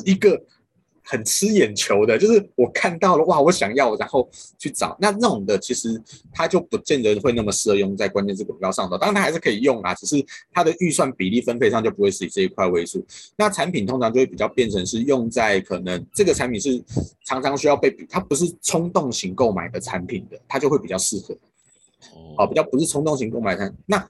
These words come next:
Speaker 1: 不是冲动型购买的产品的话，那你就更需要在广告文案上头去强调得很清楚，说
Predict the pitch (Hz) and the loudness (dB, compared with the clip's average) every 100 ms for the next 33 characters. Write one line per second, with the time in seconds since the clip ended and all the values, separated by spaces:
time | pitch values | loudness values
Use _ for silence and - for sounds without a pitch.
0 | - 185 220 190 208 190 156 180 127 98 | -2 0 2 4 4 4 4 2 4 0
1 | 98 113 117 92 92 131 110 - - _ | 0 -2 -2 -2 0 2 0 -2 -16 _
2 | 185 139 - 151 143 - 160 127 - 127 | -2 -2 -2 0 0 2 2 0 0 2
3 | 110 - - 90 90 127 104 101 117 117 | 4 2 0 -6 2 4 4 2 0 -2
4 | 113 92 90 101 - 95 95 120 107 95 | -2 -2 -2 -4 -4 -6 -2 2 2 0
5 | 92 85 - 107 113 95 90 107 107 | -2 -10 -8 -6 -6 -8 -2 0 0